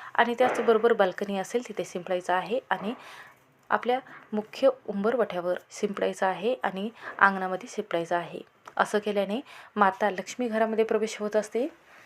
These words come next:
आणि घरामध्ये जो पैसा आपण साठवत असतो त्याची सद्बुद्धीसुद्धा आपल्याला माता लक्ष्मी देत असते आणि घरावर, कुटुंबावर कधीही संकट येत नाही. कारण पहा, लक्ष्मी ही सौभाग्याची देवी म्हटली जाते.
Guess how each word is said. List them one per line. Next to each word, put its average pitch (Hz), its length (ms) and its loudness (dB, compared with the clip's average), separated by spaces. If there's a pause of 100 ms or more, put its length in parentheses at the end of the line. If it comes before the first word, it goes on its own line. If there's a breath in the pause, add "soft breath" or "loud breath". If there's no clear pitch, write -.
(220 loud breath)
आणि 220 280 4
घरामध्ये 214 440 2
जो 240 140 0 (100)
पैसा 196 280 2
आपण - 280 2
साठवत 202 420 2
असतो 185 320 -2 (380 loud breath)
त्याची 247 200 6
सद्बुद्धीसुद्धा 208 960 0 (140)
आपल्याला 196 400 2
माता 190 320 -4
लक्ष्मी 180 380 -6
देत 240 180 2
असते 175 320 -2 (140)
आणि 196 180 -4
घरावर, 185 400 0 (260)
कुटुंबावर 208 520 2
कधीही 202 340 -2
संकट 202 520 0
येत 180 320 0
नाही. 175 280 -6 (520)
कारण 240 240 4
पहा, 247 320 0
लक्ष्मी 233 460 2
ही 226 120 0
सौभाग्याची 196 680 2
देवी 196 300 2
म्हटली 180 320 -4
जाते. 175 420 -2